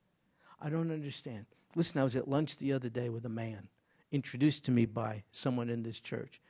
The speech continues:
He does not know the Lord. And I went to lunch with him, and he allowed me to share my testimony. He didn't ask for testimony. He said, "How does a Jewish guy like you end up in a church?" That's what he said.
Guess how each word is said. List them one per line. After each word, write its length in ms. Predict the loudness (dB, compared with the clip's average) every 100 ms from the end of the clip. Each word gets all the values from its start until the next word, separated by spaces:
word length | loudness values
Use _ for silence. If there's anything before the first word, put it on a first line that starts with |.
| _
He 120 | -6
does 260 | 2 2 2
not 200 | -2 -4
know 180 | -2 -2
the 120 | -2
Lord. 340 | -6 -8 -12 -16 _ _ _ _
And 80 | -2
I 40 | 2
went 220 | 2 0
to 120 | -2
lunch 300 | 0 0 0
with 140 | -4
him, 180 | -4 -4
and 160 | -2 2
he 120 | 2
allowed 420 | 2 0 -2 -2
me 140 | -4 -6
to 80 | -6
share 500 | -6 -4 -2 -4 -8 -14 _ -4
my 160 | -4
testimony. 840 | 0 0 0 0 -2 -4 -6 -12 -18 _
He 160 | 0
didn't 180 | 0 2
ask 220 | 0 0
for 80 | -4
testimony. 760 | 2 2 2 -2 -8 -8 -10 -12 _ -20 -20 -8
He 160 | -4
said, 280 | -2 0 0
"How 160 | 0 0
does 160 | -2
a 60 | -4
Jewish 380 | -4 -2 0 -2
guy 180 | -4 -4
like 220 | -4 -2
you 180 | -2 -2
end 180 | -6
up 160 | -8 -6
in 100 | -8
a 40 |
church?" 440 | -6 -4 -4 -6 -16 _ _ _
That's 200 | -4 -4
what 80 | -4
he 60 | -8
said. 260 | -8 -10